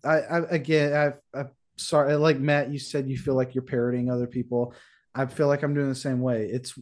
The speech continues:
it, despite it, like, being bleak and cold setting wise, it's like,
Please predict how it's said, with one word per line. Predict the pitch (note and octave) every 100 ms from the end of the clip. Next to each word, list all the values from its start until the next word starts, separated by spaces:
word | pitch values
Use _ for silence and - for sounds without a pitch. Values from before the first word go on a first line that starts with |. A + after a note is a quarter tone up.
| _
it, | D3+ D3 - -
despite | B2 E3 E3 - F#3+ A#3+
it, | A#3+ D#3
like, | E3+ C#3+
being | D#3 D#3 C#3
bleak | A2 C3 F3 F3
and | C#3+ B2+
cold | - C#3+ D3+ D3+ D3+ C3+ _ _ _ _ _ _ _ _ _
setting | - - F3+ F3+ D#3+
wise, | A#2+ G#2+ G2+ G#2 -
it's | C3+ - -
like, | B2+ A2+ -